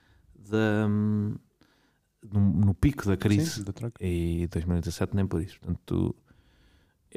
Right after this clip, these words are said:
Speaker 1: essa é uma. Depois, eh, Rui Rio, eh, indefinição de estratégia.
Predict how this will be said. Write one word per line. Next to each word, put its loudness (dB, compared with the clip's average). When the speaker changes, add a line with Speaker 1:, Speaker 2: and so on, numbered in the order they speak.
Speaker 1:
essa 2
é 6
uma. 4
Depois, 0
eh, 0
Rui 0
Rio, 2
eh, -2
indefinição 2
de -2
estratégia. -2